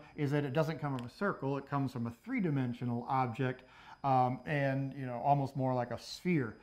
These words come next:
And so what we're going to do is take a look at, you know, kind of carefully where that, uh, where it comes from and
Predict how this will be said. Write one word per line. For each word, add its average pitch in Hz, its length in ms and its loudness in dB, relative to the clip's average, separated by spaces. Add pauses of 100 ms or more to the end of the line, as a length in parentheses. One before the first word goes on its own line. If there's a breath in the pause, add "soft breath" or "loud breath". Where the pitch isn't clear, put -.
(300 loud breath)
And 147 140 -4
so 175 180 2
what 175 280 -2
we're 240 100 -4
going 180 280 0
to 139 60 -2
do 139 340 4
is 127 300 -2
take 165 200 -4
a 147 40 -2
look 147 260 0
at, 120 240 -6
you 143 80 -6
know, 120 100 -4 (220)
kind 135 120 -2
of 117 80 -6
carefully 123 520 -4 (260 loud breath)
where 160 600 0 (180)
that, 190 440 -2 (220)
uh, 131 280 -4 (600)
where 175 240 4
it 151 280 -4
comes 202 320 2
from 131 420 0 (380 loud breath)
and 131 440 2